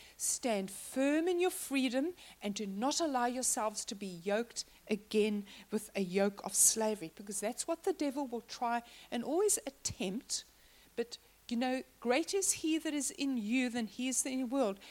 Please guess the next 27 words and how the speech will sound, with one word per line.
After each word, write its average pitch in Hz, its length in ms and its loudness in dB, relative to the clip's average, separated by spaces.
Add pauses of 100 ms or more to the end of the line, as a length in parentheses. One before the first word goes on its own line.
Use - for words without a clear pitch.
(160)
And 226 260 -2
we 269 140 0
just, - 320 -4 (440)
Jesus 254 440 4
has 339 160 -2
given 254 300 -4
us 247 180 -2
authority 277 680 0
to 226 180 -4
resist 196 560 -2
him. 190 160 -4
Resist 196 420 2
the 381 80 2
devil 262 400 2 (220)
and 285 240 2
he 254 260 0
will 254 220 0
flee. 277 480 -2 (320)
So 262 180 2
if 233 160 -6
he 294 180 2
comes 285 720 2 (320)
and 214 220 -2
tries 269 440 2
and 196 280 -2
puts - 320 0
these 247 340 -2